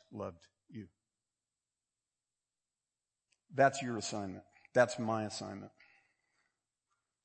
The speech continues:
This is about minding your own business. My, my beloved sister Sharon, when we were, she joins us for the Wednesday sermon discussion, and, and she made, she made a statement that really stuck with me. She said,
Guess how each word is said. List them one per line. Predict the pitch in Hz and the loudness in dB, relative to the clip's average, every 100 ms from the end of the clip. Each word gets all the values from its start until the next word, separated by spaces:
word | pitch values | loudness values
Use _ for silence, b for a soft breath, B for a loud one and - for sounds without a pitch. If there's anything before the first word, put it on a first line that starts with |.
| _ _ _ _ _ - | _ _ _ _ _ -2
This | 147 202 | 0 2
is | 175 | 0
about | 170 165 160 | 6 6 8
minding | 143 156 165 160 151 | 8 8 8 6 4
your | 139 135 | 4 4
own | 123 | 2
business. | 120 107 104 92 - - - 151 - | 2 0 -2 -8 -10 -12 -18 -20 -4
My, | 135 143 139 139 | 2 4 2 0
my | 143 139 | -2 -2
beloved | 131 147 165 147 | 0 4 6 4
sister | - 156 - | -2 -4 -4
Sharon, | 131 170 170 156 135 - | -2 4 6 6 2 -2
when | 156 139 | -4 0
we | 143 | 0
were, | 139 127 180 | 0 -4 -10
she | - 151 - - - - - | -10 -10 -10 -20 -20 -20 -12
joins | 139 147 151 | 0 2 2
us | 135 - | -2 -6
for | 147 | -6
the | 120 | -8
Wednesday | 120 143 147 127 123 | -4 -2 -2 -2 -6
sermon | - 151 156 131 123 B B B B | -4 -2 0 -2 -4 B B B B
discussion, | 131 - 175 160 - 139 | -8 -2 2 2 0 -2
and, | 131 135 - | 0 -2 -6
and | 143 131 | -6 -4
she | - | -4
made, | 160 170 160 | -2 -2 -4
she | - 147 | -8 -10
made | 180 175 | -6 -6
a | |
statement | 147 - 170 147 | -4 -4 -4 -2
that | 135 | -4
really | 135 139 | -2 -4
stuck | - 135 - | -4 -6 -6
with | 101 | -8
me. | 104 | -8
She | - 120 | -6 -6
said, | - 127 | -2 -2